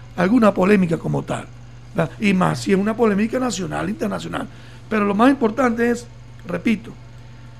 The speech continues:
que el presidente está tomando decisiones y que esas decisiones a nivel mundial también,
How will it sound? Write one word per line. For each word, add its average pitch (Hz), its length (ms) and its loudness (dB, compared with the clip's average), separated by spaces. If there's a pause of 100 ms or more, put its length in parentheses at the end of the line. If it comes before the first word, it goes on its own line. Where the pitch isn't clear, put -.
(200)
que 196 100 -8
el 208 80 -4
presidente 208 560 6
está 220 140 0
tomando 220 340 0
decisiones 185 600 2 (460)
y 214 100 2
que 196 200 6
esas 220 240 4
decisiones 196 800 4 (260)
a 180 120 4
nivel 175 280 2
mundial 233 400 8
también, 233 420 6